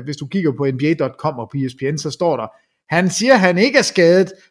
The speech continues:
øh, og, og nu er han klar til at spille mod Blazers. Det er løgn. Han er skadet. Han skulder ligner noget, der er løgn, og det,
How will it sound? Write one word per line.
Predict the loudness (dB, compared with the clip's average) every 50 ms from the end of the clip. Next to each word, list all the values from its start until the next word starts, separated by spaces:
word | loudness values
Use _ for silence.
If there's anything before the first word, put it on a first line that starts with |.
| _ -2
øh, | 0 2 4 4 2 2
og, | 0 -2 -2
og | -2 -6 -2 0
nu | 2 2
er | 2
han | 2 0 0
klar | 0 0 0
til | 0 -4
at | -6
spille | -4 -2 -2 -2 0
mod | 0 -2 -2
Blazers. | -2 -4 -4 -4 -6 -8 -12 -14 -18 _ _ _ _ _ _ -2
Det | 0
er | 0
løgn. | 2 2 4 4 4 4 4 2
Han | 0 0 -2 -2 0
er | 0 0 0
skadet. | 2 2 0 2 4 2 2 0 -2 -10 -20 _ _
Han | -6 -6
skulder | -6 -2 -2 0 4 4 4
ligner | 4 4 2 2 2 0
noget, | 0 0 0 0
der | 0
er | 0 -2 0
løgn, | 0 0 0 -2 -2 -4
og | -2 -2
det, | -2 -2 -2